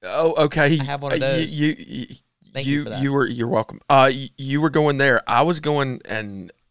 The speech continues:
Speaker 2: Confederate flag.
Speaker 1: Virginia battle flag.
Speaker 2: Con-, Confederate flag.
Speaker 1: It's not, it's not government sanctioned.
Speaker 2: It's not. No, you shouldn't fly it. You know, I would, I would
Speaker 1: So,
Speaker 2: agree that that shouldn't.
Speaker 1: but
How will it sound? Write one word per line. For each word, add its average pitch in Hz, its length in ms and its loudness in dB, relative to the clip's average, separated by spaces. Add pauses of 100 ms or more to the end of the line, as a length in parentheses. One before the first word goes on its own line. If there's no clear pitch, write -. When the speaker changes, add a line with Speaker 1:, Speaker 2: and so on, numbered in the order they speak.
Speaker 2:
Confederate 143 360 -8
flag. 92 220 -10 (200)
Speaker 1:
Virginia 131 360 -6
battle 131 240 -2
flag. 87 300 -12 (420)
Speaker 2:
Con-, 131 140 -14 (220)
Confederate 127 320 -14
flag. - 180 -20
Speaker 1:
It's 143 240 -6
not, 120 300 -4 (420)
it's 117 220 -10
not 120 240 -4
government 92 360 -10
sanctioned. 82 440 -12 (140)
Speaker 2:
It's 175 180 -6
not. 160 400 -2 (180)
No, 254 260 -2
you 147 120 -6
shouldn't 165 260 -8
fly 165 180 -2
it. - 60 -6
You 151 80 -6
know, 110 180 -6 (360)
I 139 100 -2
would, 143 120 -4
I 143 120 2
would 165 100 4
Speaker 1:
So, - 40 0
Speaker 2:
agree 156 160 -2
that 127 80 -4
that 139 160 0
shouldn't. 151 180 -4
Speaker 1:
but 185 420 6